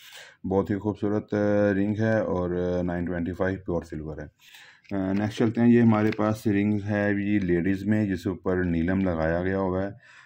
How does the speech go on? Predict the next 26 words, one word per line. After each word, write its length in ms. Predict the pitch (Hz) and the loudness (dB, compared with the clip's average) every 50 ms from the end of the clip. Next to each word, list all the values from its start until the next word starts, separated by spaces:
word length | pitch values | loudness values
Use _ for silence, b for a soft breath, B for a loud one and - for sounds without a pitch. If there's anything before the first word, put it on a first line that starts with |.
| - _ _ | -20 _ _
प्राइस 220 | - 98 95 101 104 | -2 0 2 2 4
रेंज 180 | 113 113 117 | 4 4 4
की 100 | 113 123 | 4 4
बात 260 | 113 113 113 113 113 - | 2 4 2 0 0 0
कर 60 | - | 0
लीजिए 280 | 113 110 110 117 120 120 | 2 2 4 4 4 4
तो 200 | 117 117 117 107 | 4 2 2 2
ये 160 | 98 98 98 | 2 2 2
रिंग 200 | 95 95 98 95 | 2 2 2 2
आपको 280 | 95 92 87 - 104 101 | 0 0 0 -2 -4 -6
सिर्फ 300 | - - 101 92 87 - | -4 -6 -6 -6 -6 -6
और 100 | 98 92 | -6 -4
सिर्फ 280 | - 98 98 - - | -4 -6 -8 -8 -6
दो 200 | - 92 87 82 | -4 -2 -2 0
हज़ार 240 | 85 82 85 82 80 | 0 -2 -2 -2 -2
रुपये 160 | 80 82 82 | -2 -4 -6
में 120 | 80 82 82 | -6 -4 -4
मिलेगी। 460 | 82 78 76 76 76 76 73 73 73 78 B B B B B B B B B - | -4 -4 -6 -6 -8 -10 -10 -10 -12 -14 B B B B B B B B B -4
बहुत 200 | 87 95 98 - | -4 -2 0 0
ही 60 | 107 | 0
खूबसूरत 560 | 98 - - 98 92 - - 98 101 101 - - | -2 -2 -4 -6 -6 -4 -2 -2 -2 -2 -2 0
रिंग 380 | 104 101 101 98 95 95 98 95 | 0 2 2 2 0 0 0 0
है 140 | 104 104 101 | 0 0 0
नाइन 180 | 95 92 90 | 0 0 -2
ट्वेंटी 300 | 85 87 85 80 78 82 | -2 -2 -4 -4 -4 -6
फ़ाइव। 320 | 80 82 - 78 73 73 | -6 -6 -6 -8 -8 -8